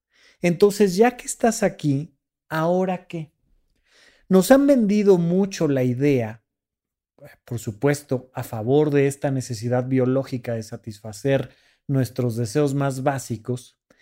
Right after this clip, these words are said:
de que un día vamos a ser felices. Vamos a ser felices cuando nos graduemos, vamos a ser felices cuando esa chica nos diga que sí quiere ser nuestra novia, vamos a ser felices cuando compremos ese auto, vamos a ser felices cuando,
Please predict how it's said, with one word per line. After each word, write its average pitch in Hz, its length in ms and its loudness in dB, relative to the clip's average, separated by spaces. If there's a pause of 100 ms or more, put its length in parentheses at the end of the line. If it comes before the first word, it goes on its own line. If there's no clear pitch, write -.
(200)
de 151 240 2
que 185 120 2
un 190 220 2
día 190 280 2
vamos 170 300 -2
a 156 60 -4
ser 151 200 -4
felices. - 640 -4 (1040)
Vamos 170 320 4
a 156 40 2
ser 156 200 2
felices 151 440 0
cuando 120 240 -2
nos 120 160 -4
graduemos, 202 680 2
vamos 135 300 -2
a 131 40 -4
ser 127 220 -4
felices 131 480 -2
cuando 120 260 -4
esa 123 220 -6
chica 139 280 -2
nos 120 200 -4
diga 127 240 0
que 120 100 -8
sí 131 180 -6
quiere 120 220 -4
ser 120 160 -4
nuestra 123 360 -4
novia, 202 420 4 (280)
vamos 170 320 4
a 139 60 -2
ser 135 220 0
felices 131 440 -2
cuando 113 280 -8
compremos 123 500 -2
ese 135 260 0
auto, 214 420 6 (280)
vamos 202 240 2
a 165 80 -2
ser 165 220 0
felices 156 440 0
cuando, 151 540 2